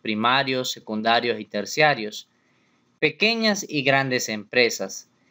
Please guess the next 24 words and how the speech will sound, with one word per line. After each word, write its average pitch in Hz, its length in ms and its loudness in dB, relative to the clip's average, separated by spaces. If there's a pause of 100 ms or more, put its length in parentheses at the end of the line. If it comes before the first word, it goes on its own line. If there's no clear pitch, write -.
(300)
el 135 180 -4
que 151 120 2
se 147 180 2
dedica 185 840 2
a 135 140 2
vender 131 560 0
para 120 320 4
sostener 135 680 2
a 143 100 6
su 131 160 -6
familia 120 720 -2 (360)
al 110 220 0
día 117 280 2
a 113 40 2
día, 123 420 0 (520)
la 127 200 0
pulpería, 127 920 0 (160)
el 139 160 2
mercadito, 135 880 0 (320)
son 214 240 4
afectados 175 640 4
directa 190 840 2
e 139 140 4
indirectamente. 117 1080 0